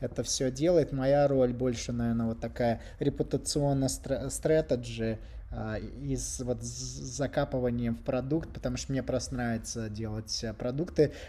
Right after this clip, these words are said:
А точнее, я как-то, меня спросила, что такое продакт-менеджер? Вот кто такой продакт-менеджер? Или, или хороший продакт-менеджер? Я сказал, что это классный социальный инженер.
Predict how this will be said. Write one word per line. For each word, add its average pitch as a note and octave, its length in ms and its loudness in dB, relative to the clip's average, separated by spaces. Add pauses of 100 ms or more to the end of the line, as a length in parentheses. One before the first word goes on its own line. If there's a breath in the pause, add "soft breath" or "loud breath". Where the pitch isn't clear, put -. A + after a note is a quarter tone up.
А D3 60 2
точнее, F3+ 580 2 (360)
я C#3+ 120 4
как-то, D3 500 4
меня D#3 180 2
спросила, D3 760 6
что - 200 -8
такое F#3 380 8
продакт-менеджер? C#3+ 1000 2
Вот A#2+ 180 -6
кто F3+ 200 2
такой D3+ 320 4
продакт-менеджер? B2 920 0 (340 loud breath)
Или, E3 240 2
или D#3+ 580 4 (100)
хороший E3+ 520 8
продакт-менеджер? A#2+ 720 0 (460 loud breath)
Я D#3 140 6
сказал, F#3 340 6
что - 260 -2
это D#3 760 8
классный E3 500 2
социальный C#3+ 640 2
инженер. B2 560 0